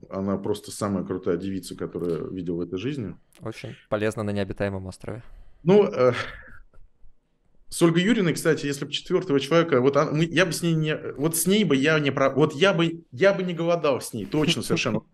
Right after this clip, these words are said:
Speaker 1: мы попали на не-, необитаемый остров с Ольгой Юрьевной,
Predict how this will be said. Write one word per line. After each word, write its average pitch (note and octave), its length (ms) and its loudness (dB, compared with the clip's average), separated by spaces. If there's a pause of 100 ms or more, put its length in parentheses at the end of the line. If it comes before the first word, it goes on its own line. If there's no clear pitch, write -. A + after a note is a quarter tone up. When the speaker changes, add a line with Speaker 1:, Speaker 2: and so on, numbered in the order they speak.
(160)
Speaker 1:
мы - 80 -20
попали D3+ 300 2
на B2+ 180 -2
не-, C3 140 -2
необитаемый C#3 640 -2
остров A2+ 220 -4
с - 60 -6
Ольгой A#2+ 200 2
Юрьевной, F3 440 0